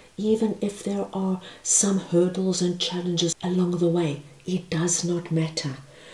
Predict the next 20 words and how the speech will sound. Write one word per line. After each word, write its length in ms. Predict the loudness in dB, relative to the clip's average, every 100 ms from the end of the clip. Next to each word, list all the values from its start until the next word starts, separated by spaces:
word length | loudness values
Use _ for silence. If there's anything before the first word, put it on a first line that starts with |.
| -20 -4
You 520 | 2 4 4 4 0 -4
have 260 | -4 -2 0
now 540 | 2 2 2 -2 -10 -18 -20 -20 -4
the 280 | 0 0 -2 -2
energy 680 | 2 2 0 -2 -2 -2 -8 -12 -8
of 140 | -6
success 720 | -6 -6 -4 -2 2 4 2 -2 _ _ -2
emanating 800 | 2 6 6 4 2 0 0 0
from 380 | 0 -4 -6 -6 -6
every 380 | -6 -2 0
cell. 520 | 4 4 4 0 -4 -14 _ _ _ _ _ _ _ _ _ -4
So 200 | 2 4
you 280 | 4 4
will 220 | 4 4 4
embrace 640 | 0 4 6 6 4 2
those 220 | 2 0
challenges 760 | -2 -4 -4 -8 -8 -6 -6 -2
and 200 | 2 4
you 80 | 4
will 180 | 2 0